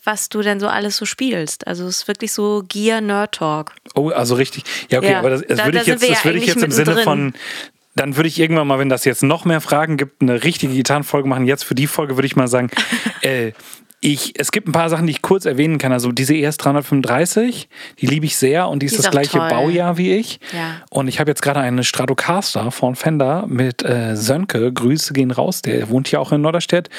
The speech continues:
Speaker 2: und bastelt an Gitarren in seinem Keller. Und der hat mir geholfen. Ich habe eine, ähm, Fender Stratocaster aus meinem Baujahr,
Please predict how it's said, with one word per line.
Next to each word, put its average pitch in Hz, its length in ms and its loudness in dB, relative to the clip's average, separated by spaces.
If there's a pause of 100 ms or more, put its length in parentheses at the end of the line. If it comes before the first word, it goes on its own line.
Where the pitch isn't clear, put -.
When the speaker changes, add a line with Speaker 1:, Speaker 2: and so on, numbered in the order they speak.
(260)
Speaker 2:
und 131 160 2
bastelt 139 360 0
an 131 160 0
Gitarren 139 520 0 (320)
in 131 120 0
seinem 131 220 0
Keller. 139 360 2
Und 131 160 0
der 143 80 2
hat 160 100 -4
mir 151 120 2
geholfen. 139 540 0
Ich - 100 -4
habe 139 100 0
eine, 127 440 0
ähm, 127 400 -2 (220)
Fender 151 360 -2
Stratocaster 151 640 0
aus 156 160 2
meinem 143 280 2
Baujahr, 135 540 0